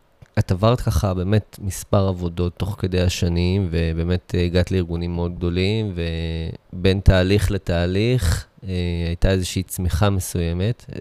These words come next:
אתמול כתבתי על זה שבאמת אנחנו כל הזמן צומחים, וכל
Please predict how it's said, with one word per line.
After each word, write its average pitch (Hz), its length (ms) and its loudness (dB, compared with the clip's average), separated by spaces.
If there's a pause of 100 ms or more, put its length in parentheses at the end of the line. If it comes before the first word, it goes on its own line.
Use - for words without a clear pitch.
(140)
אתמול 110 240 4
כתבתי 104 400 4
על 92 60 4
זה 85 140 2
שבאמת 87 460 0
אנחנו 90 380 0 (500)
כל 110 120 2
הזמן 104 220 2
צומחים, 104 520 2
וכל 101 160 0